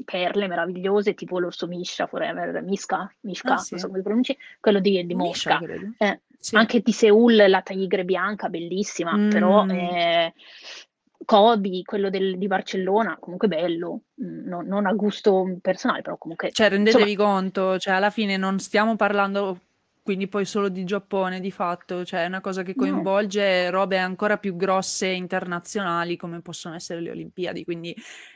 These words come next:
Speaker 2: sembrano robine, no, appunto: "Ah, siamo carini e coccolosi", invece, invece c'è
Speaker 1: Esatto.
Speaker 2: molto di più dietro, cioè c'è un'importanza proprio,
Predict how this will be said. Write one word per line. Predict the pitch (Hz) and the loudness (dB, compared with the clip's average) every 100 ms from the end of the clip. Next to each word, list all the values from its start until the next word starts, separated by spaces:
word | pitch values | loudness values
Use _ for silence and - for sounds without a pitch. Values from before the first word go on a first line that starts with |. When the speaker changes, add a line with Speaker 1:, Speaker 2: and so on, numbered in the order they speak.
| _ _ _ - | _ _ _ -4
Speaker 2:
sembrano | 269 247 247 226 220 220 214 208 202 202 202 202 | 0 2 4 4 2 0 0 0 0 0 0 0
robine, | 208 190 220 226 226 208 202 | -2 -2 -2 -2 -2 -2 -2
no, | 220 | -2
appunto: | 208 202 208 196 | -2 -4 -6 -4
"Ah, | 349 370 | -2 -2
siamo | 359 269 | -2 -6
carini | 262 262 262 254 | -2 -2 0 0
e | |
coccolosi", | 254 254 285 240 240 240 214 | -2 -6 -2 0 0 0 -4
invece, | 196 196 208 - 208 190 170 165 165 _ - - - | -6 -4 -6 -4 -2 -2 -2 -4 -6 _ -20 -20 -16
invece | 170 175 - 190 180 180 180 180 | -8 -8 -4 -2 0 0 0 -2
c'è | 208 | -2
Speaker 1:
Esatto. | |
Speaker 2:
molto | 196 214 202 | 0 0 0
di | 202 190 | -2 -2
più | 196 214 | -2 -2
dietro, | 180 185 180 175 175 | -2 -2 -4 -4 -6
cioè | 170 170 | -8 -8
c'è | 180 | -8
un'importanza | 185 190 190 180 - 185 190 190 - 190 | -8 -8 -6 -6 -2 -2 -2 -6 -6 -6
proprio, | 180 175 180 185 180 175 175 | -4 -8 -6 -4 -2 -2 -4